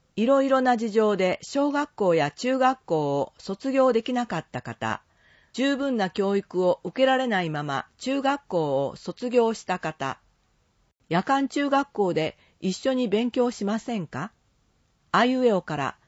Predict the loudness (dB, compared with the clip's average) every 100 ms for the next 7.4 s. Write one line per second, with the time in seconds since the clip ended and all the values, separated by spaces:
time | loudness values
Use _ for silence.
0 | -6 0 0 2 0 2 0 -2 -4 -4
1 | -6 -20 _ _ _ _ _ -4 -2 2
2 | 2 4 2 2 -2 -4 -2 -2 -2 -4
3 | -6 -8 -8 _ _ _ _ _ _ _
4 | _ -4 -2 -2 -2 -2 -2 -6 _ -10
5 | -2 0 0 -2 -4 -4 -4 -6 -12 -6
6 | -4 -2 -4 -2 -2 -2 -2 -2 -4 -8
7 | -10 -6 -6 -6